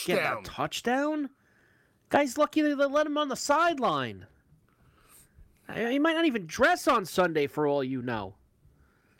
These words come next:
Speaker 2: So
Speaker 1: Oh,
Speaker 2: if he
Speaker 1: how
Speaker 2: doesn't
Speaker 1: great would
Speaker 2: dress,
Speaker 1: that
Speaker 2: then
Speaker 1: be?
Speaker 2: they
Speaker 1: How great would that be if he was on the, if he was, uh, one
Speaker 2: See,
Speaker 1: of the
Speaker 2: now
Speaker 1: guys?
Speaker 2: that's unnecessary. That's unnecessary. That's
Speaker 1: What?
Speaker 2: totally unnecessary.
Speaker 1: Why is that unnecessary?
Speaker 2: See, that's, that's like my partner gunning for me. Like, I,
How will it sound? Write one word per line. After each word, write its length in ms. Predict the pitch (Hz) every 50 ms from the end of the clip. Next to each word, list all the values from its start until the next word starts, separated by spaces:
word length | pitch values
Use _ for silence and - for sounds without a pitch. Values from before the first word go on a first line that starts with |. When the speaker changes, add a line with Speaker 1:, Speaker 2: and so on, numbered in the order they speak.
| _ _ _ _ _ _ _ _ _ _ _ _ _ -
Speaker 2:
So 180 | - - 185 202
Speaker 1:
Oh, 40 |
Speaker 2:
if 80 | 220 214
he 60 | 214
Speaker 1:
how 80 | - 247
Speaker 2:
doesn't 180 | 254 262 247 247
Speaker 1:
great 160 | 262 254 233
would 60 | - 240
Speaker 2:
dress, 280 | 262 285 302 - 113 -
Speaker 1:
that 40 |
Speaker 2:
then 100 | - 226
Speaker 1:
be? 80 | 151 107
Speaker 2:
they 60 | 104 -
Speaker 1:
How 200 | 135 160 185 180
great 340 | 147 - 147 151 151 147 139
would 140 | 143 123 117
that 220 | 131 123 117 -
be 200 | - 123 117 113
if 120 | 110 104 -
he 120 | 127 120 117
was 180 | 113 104 104
on 200 | 117 113 110 110
the, 160 | 107 104 101 98
if 200 | - 98 - -
he 100 | 123 117
was, 260 | 110 107 101 - 104
uh, 260 | 107 101 95 92 101 110
one 40 | -
Speaker 2:
See, 160 | - 110 110 104
Speaker 1:
of 60 | 95
the 60 | 95
Speaker 2:
now 60 | 95
Speaker 1:
guys? 120 | 101 101 101 98 95 - - 156
Speaker 2:
that's 20 |
unnecessary. 840 | 151 131 120 117 113 110 107 - - 95 - - 123 104 101 101 110
That's 280 | 123 139 135 - -
unnecessary. 880 | 110 92 87 80 82 80 78 - - 80 - - - 82 76 76 71 71 _ _ _ _ _ _
That's 260 | - 127 123 - - 139
Speaker 1:
What? 220 | 170 185 156 104
Speaker 2:
totally 240 | 87 85 82 82 80 -
unnecessary. 460 | - 80 - - 156 - - - - -
Speaker 1:
Why 100 | 139 143
is 80 | 143 147
that 100 | 147 147
unnecessary? 540 | 147 151 160 160 - - 117 - - 95 87
Speaker 2:
See, 120 | 165 165 160
that's, 280 | 175 185 185 - -
that's 300 | - 220 185 175 - -
like 200 | 190 196 151 135
my 200 | 143 147 143 135
partner 400 | - - - 156 147 139 123 117
gunning 380 | 104 85 131 139 135 131 113 98
for 160 | - - 104
me. 260 | 92 92 87 85 80 -
Like, 300 | - 117 123 117 - -
I, 160 | 131 127 135